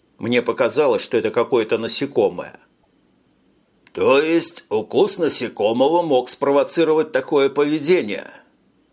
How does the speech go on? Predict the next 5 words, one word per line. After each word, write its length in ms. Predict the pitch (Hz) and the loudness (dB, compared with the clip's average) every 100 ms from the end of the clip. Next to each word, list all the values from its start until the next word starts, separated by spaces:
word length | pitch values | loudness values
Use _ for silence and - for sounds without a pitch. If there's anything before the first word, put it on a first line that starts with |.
| _ - | _ -2
предположил 720 | 113 - 120 110 107 113 92 | -2 0 0 0 0 -2 -4
Мур. 300 | 104 95 76 - _ _ _ _ _ _ _ _ _ _ _ _ _ _ | -4 -6 -8 -16 _ _ _ _ _ _ _ _ _ _ _ _ _ _
«Укус 680 | - 120 - - 117 196 190 | 0 0 0 0 4 4 2
спровоцировать 1200 | - - - 196 175 190 185 113 107 131 147 151 | -8 -12 -2 0 2 0 0 -2 2 2 0 -2
мог», 500 | 156 104 - - | -2 -2 -2 -16